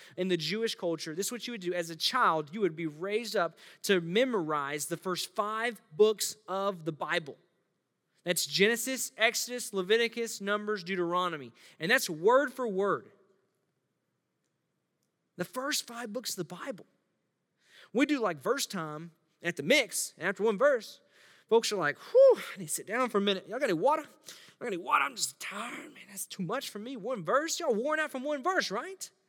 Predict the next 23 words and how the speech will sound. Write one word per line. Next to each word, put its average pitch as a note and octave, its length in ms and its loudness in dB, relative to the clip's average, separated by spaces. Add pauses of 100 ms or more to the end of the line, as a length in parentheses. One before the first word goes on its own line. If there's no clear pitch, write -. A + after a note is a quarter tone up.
(640)
No? D#4 300 12
Y'all B3+ 160 6
wanna A#3 120 4
do A#3 120 0
two C#4 160 -2
this C#4+ 160 -6
week? E4 180 -2 (840)
Y'all G#3+ 200 10
do, C4+ 160 10
don't G#3+ 220 6
y'all? C#3+ 240 -2 (680)
Listen, G3+ 260 6
we'll G#3 100 -2
bring A#3 220 4
it G#3 60 4
back. G3 220 4
It's F#3+ 80 -4
coming A#3+ 240 -2
back. G3+ 260 4
I'm A#3+ 140 0
just D#4 160 0
telling E4 300 4
y'all, G#3+ 260 2